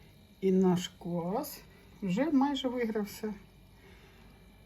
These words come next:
Бачите? Грав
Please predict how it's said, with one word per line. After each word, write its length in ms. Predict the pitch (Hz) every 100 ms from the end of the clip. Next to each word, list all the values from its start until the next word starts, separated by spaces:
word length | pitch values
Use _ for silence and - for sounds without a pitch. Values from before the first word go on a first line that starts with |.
| - - -
Бачите? 500 | 196 392 - - 185 - - - - - - - - - - - - - - - - - - - - - - - - - - - _ - - - - - - - - - - - - - - - - - - - - -
Грав 400 | 175 190 269